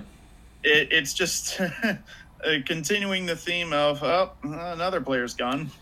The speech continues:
Speaker 1: Yeah, I mean,
Speaker 2: Right.
Speaker 1: like, if I were the Senators, I would have kept him, 'cause it's not like he's that old. <laughs> So it's like,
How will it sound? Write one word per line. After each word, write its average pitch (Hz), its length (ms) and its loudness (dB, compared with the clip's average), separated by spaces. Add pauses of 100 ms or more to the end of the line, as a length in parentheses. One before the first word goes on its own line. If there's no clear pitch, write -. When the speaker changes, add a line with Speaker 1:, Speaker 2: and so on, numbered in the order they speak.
(100)
Speaker 1:
Yeah, 143 220 12
I 131 40 12
mean, 139 160 10
Speaker 2:
Right. 135 80 10
Speaker 1:
like, 127 140 10
if 147 120 10
I 156 120 12
were 180 120 12
the 165 120 8
Senators, 156 500 10
I 131 140 12
would 131 140 12
have 123 100 8
kept 135 280 12
him, 139 220 6
'cause 117 200 -6
it's 101 140 -6
not 131 200 8
like 131 180 8
he's 113 320 2
that 104 380 8
old. 123 520 6
<laughs> - 60 -20 (140)
So 131 220 10
it's 101 160 0
like, 98 240 4